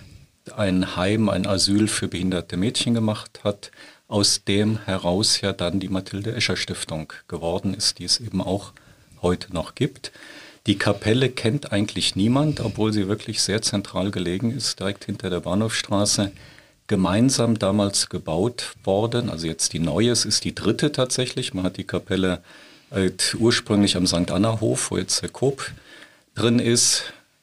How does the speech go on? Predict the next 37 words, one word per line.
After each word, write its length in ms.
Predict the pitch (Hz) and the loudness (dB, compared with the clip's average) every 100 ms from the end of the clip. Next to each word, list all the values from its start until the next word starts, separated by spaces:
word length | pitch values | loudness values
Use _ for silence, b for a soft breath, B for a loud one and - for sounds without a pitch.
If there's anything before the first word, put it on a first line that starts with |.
| - | -2
gebaut. 480 | 110 110 117 117 | 0 2 2 0
Die 60 | 95 | 0
musste 300 | 92 - - | 2 2 0
dann 180 | 90 87 | -2 0
weichen, 380 | 98 117 - 92 | 0 0 0 0
ist 160 | - | -2
dann 120 | 92 | -2
gegenüber 600 | 92 87 92 104 113 107 101 b b b b - - | -6 -6 -2 0 2 2 0 b b b b -18 -2
halt 380 | 107 98 - - | 0 0 -2 -4
gebaut 500 | 98 90 92 98 - | -4 0 0 0 -2
worden 300 | 95 92 95 | 0 0 0
und 280 | 98 92 - | -2 -6 -6
ist 320 | - - - | -2 0 2
dort 360 | 90 123 - - | 2 2 -2 -2
gemeinsam 600 | 104 90 95 113 110 104 | 0 2 2 2 0 -2
tatsächlich 640 | - 92 101 - 104 - | -4 -4 -4 -4 -4 -4
mit 160 | 92 - | -4 -6
der 80 | |
Freien 320 | 92 - 90 87 | -6 -4 -4 -4
Evangelischen 640 | - 85 85 82 - 90 | -6 -6 -6 -6 -6 -6
Schule 500 | - 87 90 110 143 b b b - | -4 -2 2 2 0 b b b -4
und 420 | 104 110 113 - - - | 2 2 2 -4 -8 -4
mit 220 | 92 - | -2 0
dem 320 | 98 101 107 - - | 2 2 0 -4 -4
cefi 520 | - 131 135 92 78 92 92 _ _ | 0 0 0 -2 -4 -6 -18 _ _
gebaut 500 | 95 82 87 92 - | -8 -2 0 0 -4
worden. 320 | 95 98 104 | -2 0 0
Und 140 | 104 - | -2 -4
cefi 340 | - - - | -6 -6 -4
ist 160 | 90 - | -2 0
ja 100 | 82 | 0
heute 280 | 87 - 101 | -2 0 0
noch 240 | 104 - b b b b - | 0 -2 b b b b 0
dort 280 | 92 101 - | 2 2 0
die 80 | |
Stiftung 580 | 90 - 92 - 87 - - | -4 -2 -4 -2 -2 -2 -6
zum 280 | - 87 | -4 -4